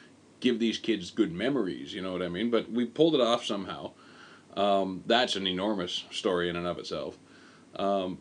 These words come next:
but now, as of last year, was when it really picked up. The first two years were hard yakker, big time. And I had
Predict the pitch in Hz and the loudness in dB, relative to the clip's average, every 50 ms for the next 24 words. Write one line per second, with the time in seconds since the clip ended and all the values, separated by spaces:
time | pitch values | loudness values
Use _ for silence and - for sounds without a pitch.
0 | - 180 175 147 127 - 110 123 139 156 175 175 143 113 104 104 87 120 123 117 | 4 8 8 8 8 6 4 2 2 4 4 4 4 2 2 2 2 2 0 2
1 | 120 123 120 117 113 110 104 98 - - - 117 131 156 165 160 - - 113 101 | 4 6 6 6 6 6 4 0 -6 -6 -2 0 2 2 2 0 0 0 0 2
2 | 92 87 87 - - 120 110 110 101 101 110 113 104 92 95 110 117 117 - - | 2 0 -2 -4 -6 -2 -2 -2 0 2 2 2 2 2 2 4 4 4 4 2
3 | - 104 90 - - 78 65 69 - - - - - - - - 110 110 - - | -2 -6 -6 -4 -6 -6 -6 -6 -10 -12 -16 -20 -20 -20 -12 -4 -4 -4 2 4
4 | 156 165 156 - - 123 120 113 113 113 110 107 98 90 101 101 98 90 87 85 | 4 4 4 2 0 2 4 6 6 6 4 2 0 -2 0 0 0 0 -2 -4
5 | 87 87 - - - - - - - - 139 131 120 110 98 101 - - - - | -4 -6 -8 -12 -20 -20 -20 -18 -6 0 0 0 0 0 -4 -10 -12 -14 -14 -18
6 | - - - - - - - - - - - - - 107 113 113 113 110 110 107 | -20 -20 -20 -20 -20 -20 -20 -20 -20 -20 -20 -14 -6 -2 0 2 2 2 2 2
7 | 107 107 104 104 104 101 101 98 95 92 - - - - - - - - - - | 0 0 -2 -2 -4 -4 -4 -6 -6 -8 -12 -20 -16 -16 -16 -16 -16 -20 -20 -20
8 | - - - - 104 117 131 135 131 117 101 95 | -20 -18 -10 -4 0 2 2 2 2 0 -2 -8